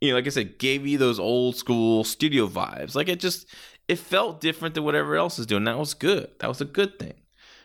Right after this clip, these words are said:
Had a mixture of veteran talent and some young talent. And, you know, things look good. Now, granted, um,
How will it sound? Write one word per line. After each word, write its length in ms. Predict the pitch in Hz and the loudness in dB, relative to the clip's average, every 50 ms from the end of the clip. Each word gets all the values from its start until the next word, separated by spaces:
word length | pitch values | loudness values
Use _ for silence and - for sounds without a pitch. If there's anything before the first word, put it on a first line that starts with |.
| _ - | _ -6
Had 180 | - 135 139 143 | -2 0 0 2
a 60 | 143 | 0
mixture 760 | 131 131 135 135 - - - 147 139 135 135 135 135 131 127 | 2 0 0 0 -2 -2 0 2 4 4 4 4 4 4 4
of 260 | 101 90 95 92 90 | 2 2 0 -2 -2
veteran 420 | 90 104 117 123 - - 139 131 | 0 0 0 0 0 -2 -4 -4
talent 500 | 123 - 120 117 117 120 123 123 120 78 | -4 -4 -4 -4 -4 -4 -4 -4 -6 -6
and 100 | 78 95 | -8 -10
some 160 | - - 87 90 | -12 -10 -8 -4
young 300 | 113 175 196 196 185 180 | 0 0 0 0 -2 -2
talent. 640 | - 175 175 170 165 165 165 160 160 160 156 - _ _ _ _ _ _ _ _ - _ _ _ _ _ _ - | 0 2 2 4 2 2 2 0 0 -2 -4 -6 _ _ _ _ _ _ _ _ -20 _ _ _ _ _ _ -2
And, 600 | 135 135 131 131 131 131 131 127 123 117 98 - - _ _ | 0 0 2 2 2 2 2 0 0 -4 -6 -10 -16 _ _
you 120 | - 165 | -2 0
know, 80 | 156 147 | 0 0
things 340 | 143 - 160 175 208 208 233 | 2 2 0 0 0 0 -2
look 160 | 226 208 214 | -2 -2 0
good. 220 | - 226 190 123 | 0 0 0 2
Now, 120 | 120 123 131 | 0 -2 -4
granted, 680 | - - - 165 160 175 156 147 139 123 107 - - _ _ _ _ _ _ _ _ _ _ _ _ _ _ _ _ - | -6 -10 -12 -6 -4 -4 0 2 2 2 0 -2 -6 _ _ _ _ _ _ _ _ _ _ _ _ _ _ _ _ -2
um, 600 | 101 98 87 85 85 82 78 - - 50 - - | -2 -2 -2 -4 -6 -8 -10 -12 -14 -16 -18 -20